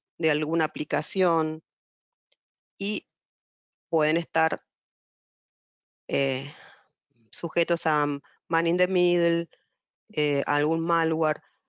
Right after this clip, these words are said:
Después, el dato, una vez que lo recogimos, lo almacenamos. Lo almacenamos en base de datos o en storage.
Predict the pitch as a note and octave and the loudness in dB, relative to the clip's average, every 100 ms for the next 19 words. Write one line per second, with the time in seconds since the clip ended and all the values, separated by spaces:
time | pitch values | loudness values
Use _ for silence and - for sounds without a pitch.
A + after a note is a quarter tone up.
0 | - A3 - C4+ - F#3+ G3 A3 A3+ G#3+ | -6 -4 2 2 2 2 2 2 2 0
1 | E3 F3 G3 E3+ D#3+ D3 D3+ E3 - G#3 | 2 0 0 0 0 -2 -6 -8 -8 -6
2 | G#3+ F#3+ E3+ D#3+ D#3+ D#3+ F3 F3 D#3+ C#3 | -4 -2 0 0 0 -2 0 0 0 -2
3 | C3 - _ _ _ - D#3 D3 D3+ D#3+ | -6 -12 _ _ _ -4 -2 0 0 0
4 | E3+ F3 F3 D3+ D3+ E3 - E3+ F#3 G3+ | 2 2 0 -2 -2 -2 0 2 4 2
5 | - F#3 G3 - _ _ _ - G3 G3 | 0 -2 -4 -6 _ _ _ -2 0 0
6 | - - E3 E3+ - D3 C#3 C3 - | -2 -2 -2 -2 -2 -2 -2 -6 -10